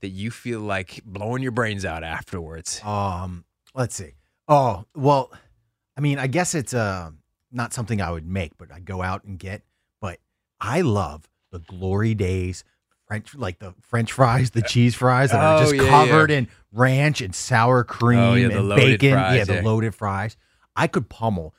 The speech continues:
Speaker 2: an entire loaded fries by myself.
Speaker 1: Hey,
Speaker 2: And
Speaker 1: that
Speaker 2: I
Speaker 1: is the biggest plate.
Speaker 2: <laughs> I know.
Speaker 1: <laughs> Those loaded fries, i-, it's on the appetizer menu there,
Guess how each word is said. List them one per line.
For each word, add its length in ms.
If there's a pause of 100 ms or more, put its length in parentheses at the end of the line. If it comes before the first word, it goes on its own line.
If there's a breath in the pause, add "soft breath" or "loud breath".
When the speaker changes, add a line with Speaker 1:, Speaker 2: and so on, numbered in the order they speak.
(160)
Speaker 2:
an 80
entire 540
loaded 320
fries 340
by 180
myself. 500
Speaker 1:
Hey, 260
Speaker 2:
And 120
Speaker 1:
that 220
Speaker 2:
I 20
Speaker 1:
is 120
the 100
biggest 640
plate. 340
Speaker 2:
<laughs> 20
I 560 (220)
know. 100 (160)
Speaker 1:
<laughs> 180
Those 220
loaded 340
fries, 520 (280 loud breath)
i-, 120
it's 240
on 140
the 140
appetizer 640
menu 400
there, 220